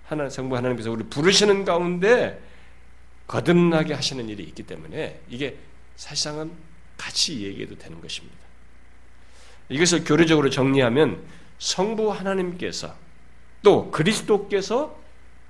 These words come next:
성령을 그리스도의 영으로 얘기잖아요. 그리스도께서 그의 영을 우리에게 주어서 영적 생명을 갖게 하시기 때문에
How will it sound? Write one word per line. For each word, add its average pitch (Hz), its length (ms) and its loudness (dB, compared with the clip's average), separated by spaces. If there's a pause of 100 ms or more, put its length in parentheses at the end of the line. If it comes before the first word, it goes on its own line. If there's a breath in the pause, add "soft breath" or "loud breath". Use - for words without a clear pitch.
(260)
성령을 220 680 6
그리스도의 170 460 2
영으로 120 380 2
얘기잖아요. 85 520 -6 (280)
그리스도께서 120 760 -4 (300 loud breath)
그의 127 420 6
영을 123 300 6
우리에게 117 600 0
주어서 180 840 2 (240 loud breath)
영적 233 480 4
생명을 240 880 2
갖게 - 340 -10
하시기 160 420 -4
때문에 90 480 -6